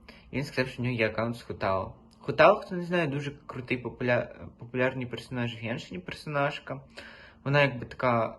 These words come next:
е, з шляпкою, з, ну, коротше, вона така прикольна. Тут можете її побачити. А,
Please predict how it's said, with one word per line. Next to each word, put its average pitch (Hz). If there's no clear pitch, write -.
е, 117
з -
шляпкою, 170
з, 120
ну, 147
коротше, 139
вона 147
така 139
прикольна. 156
Тут 131
можете 131
її 117
побачити. 151
А, 135